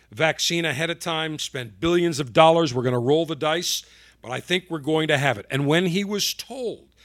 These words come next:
when he was telling people before the election, "I think we'll have it right around the election, maybe before the election,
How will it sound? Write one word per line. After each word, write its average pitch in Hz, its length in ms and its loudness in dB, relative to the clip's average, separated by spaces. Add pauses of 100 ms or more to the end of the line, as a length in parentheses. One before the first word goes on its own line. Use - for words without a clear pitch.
when 123 120 -14
he 139 40 -10
was 139 140 -12
telling 202 340 -4
people 208 400 -4
before 175 400 0
the 180 80 -2
election, 175 420 -2 (240)
"I - 100 -20
think 147 220 -10
we'll 175 140 -4
have 165 220 2
it 185 80 0
right 160 220 6
around 170 320 4
the 175 60 2
election, 170 540 0
maybe 131 240 0
before 175 380 2
the 190 80 2
election, 196 560 0